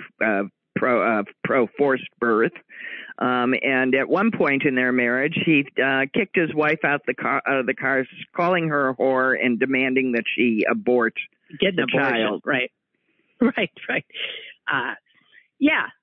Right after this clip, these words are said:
Speaker 2: He's a, he's a wonderful person and exactly the kind of person that Donald Trump, uh, would say this about, and this is what Donald Trump said, "He will make Pennsylvania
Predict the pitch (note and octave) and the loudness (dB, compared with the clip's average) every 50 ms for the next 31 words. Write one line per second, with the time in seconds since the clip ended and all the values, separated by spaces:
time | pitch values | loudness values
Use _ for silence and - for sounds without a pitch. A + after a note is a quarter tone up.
0 | _ _ _ _ - - D4+ E4 E4+ F4+ F4 E4 C#4 D4 C#4 C#4 D4+ D4 D4+ D4+ | _ _ _ _ -2 -2 0 0 0 0 -2 -2 -2 -4 -6 -4 -2 0 0 0
1 | D4 D#4 D#4 D4+ C#4 C#4 - B3+ A#3+ - - F#3+ F#3+ F3 - B3 B3 C4 C#4 C#4 | 2 0 0 2 0 0 0 0 -4 -2 0 0 0 0 0 0 2 2 2 2
2 | C#4 A#3 G#3+ B3+ C4 C#4 - - C4 B3+ A3 - - G3 F#3+ F3+ F3 - - D#3+ | 0 0 0 0 0 -2 -2 -2 -4 -4 -4 -4 -4 -4 -2 -4 -6 -6 -4 -6
3 | - - F3 E3+ E3 D#3 F3 F3 F3+ F3+ F#3 E3+ D#3 - - D3+ C#3+ D3+ E3 _ | -6 -6 -6 -6 -4 0 0 0 2 2 0 -2 -4 -4 -6 -6 -6 -6 -8 _
4 | - D#3 C#3+ C#3 D3+ D3 D#3 - - - E3 G#3+ G#3 G3 E3 - - D#3 B2 C3+ | -4 -4 -2 -2 -2 -4 -4 -6 -8 0 2 2 2 2 0 -4 -2 -2 -2 0
5 | D3 E3 F#3+ F#3 _ _ _ - G3+ C#4+ B3+ A#2+ - - - _ - - F3 E3+ | 0 -2 -2 -4 _ _ _ -2 0 2 2 2 0 -4 -10 _ -8 -6 -4 -2
6 | E3 C#3+ B2+ G2 A2+ C3+ - - D#3 C#3+ D3 D3+ - - C3+ A2+ B2 B2 A#2+ A#2 | 0 0 -2 -2 -4 -8 -10 -10 -10 -10 -10 -10 -8 -8 -10 -6 -4 -4 -4 -4
7 | - - C3 C3 A2 B2 A#2 - - B2 G#2 - - - F#3 D#3+ B2 G#2+ - - | -4 -4 -4 -4 -4 -6 -12 -8 -8 -8 -10 -10 -4 -2 0 0 0 -2 -6 -12
8 | - - - - - - _ - - D#3 C#3+ D3+ C3+ C3+ C#3+ D#3 E3+ F3+ F#3+ - | -20 -20 -20 -20 -20 -20 _ 0 2 4 4 4 4 2 0 0 2 0 0 0
9 | _ - - - F#3 F3 E3 - - E3+ E3 E3 C#3 D3+ D#3+ E3 F3 E3+ F3 F3 | _ -14 -6 -4 -4 -4 -4 -4 -4 -4 -2 -2 -2 -2 -2 -2 -4 -4 -2 0
10 | E3+ | 0